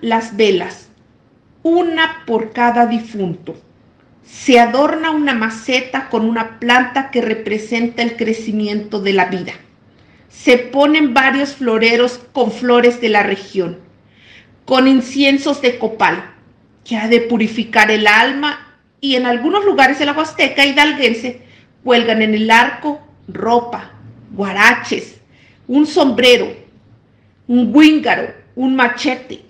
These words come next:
un paliacate rojo, y también se hace un arco pequeño en el fondo de la mesa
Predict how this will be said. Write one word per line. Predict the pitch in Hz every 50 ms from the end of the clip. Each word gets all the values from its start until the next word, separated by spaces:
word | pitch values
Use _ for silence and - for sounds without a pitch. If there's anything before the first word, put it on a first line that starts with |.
| _ _ _
un | - 208 196
paliacate | - - 208 196 196 208 196 196 - - - 208 - - - - 180 175 185
rojo, | 180 - 190 202 220 233 233 233 - 262 262 269 269 - - - _
y | - 226 -
también | - 214 202 208 190 185 208 233 262 277 320 359 - - - _ _ _ _ _ _ _ _ -
se | - 233 214
hace | 214 214 233 - - 240
un | 208 208 214 214 214
arco | 214 214 220 - - - -
pequeño | - 196 196 - 226 214 214 214 202
en | 202 196
el | 190 190
fondo | 196 - - 208 202 208 202 190 202
de | 185 185 190
la | 180 170
mesa | 190 220 247 302 - - 339 320 330